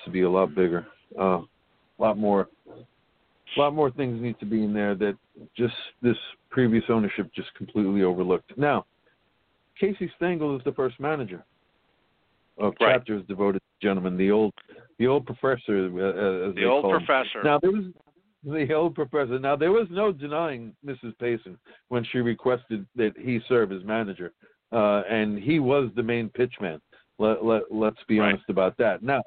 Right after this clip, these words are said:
Speaker 1: I have a question about his legacy, because it's been written, you know, and not that I agree with it, but did managing the Mets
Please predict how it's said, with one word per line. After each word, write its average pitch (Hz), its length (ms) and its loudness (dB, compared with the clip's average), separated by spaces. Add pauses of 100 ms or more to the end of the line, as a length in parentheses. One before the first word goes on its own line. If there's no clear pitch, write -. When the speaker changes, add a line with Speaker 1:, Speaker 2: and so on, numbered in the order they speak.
(160)
Speaker 1:
I 139 140 2
have 170 140 2
a 135 40 -2
question 127 360 -4
about 104 240 0
his 87 140 -10
legacy, 95 520 -4 (480)
because 160 300 0
it's 180 140 -10
been 180 200 0
written, 127 480 -4
you 139 120 -8
know, 123 240 0
and 120 340 -8
not 135 240 -4
that 131 100 -2
I 127 120 2
agree 113 340 0
with 127 200 -2
it, 117 180 -2
but 123 180 0 (400)
did 139 140 0
managing 208 560 0
the 143 80 -2
Mets 139 240 -2